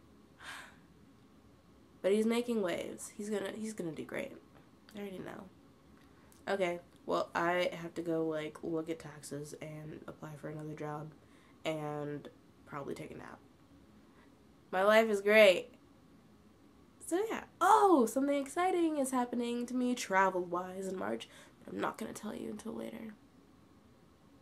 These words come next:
I'm all about that cliffhanger life, you know? Okay, well, this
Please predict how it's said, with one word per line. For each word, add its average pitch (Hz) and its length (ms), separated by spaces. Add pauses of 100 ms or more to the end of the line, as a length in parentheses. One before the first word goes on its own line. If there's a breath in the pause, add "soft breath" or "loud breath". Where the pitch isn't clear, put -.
(920)
I'm 180 160
all 180 160
about 190 280
that - 180
cliffhanger 196 540
life, 208 280
you 214 80
know? 214 240 (1040 loud breath)
Okay, 220 380
well, 202 720
this 190 220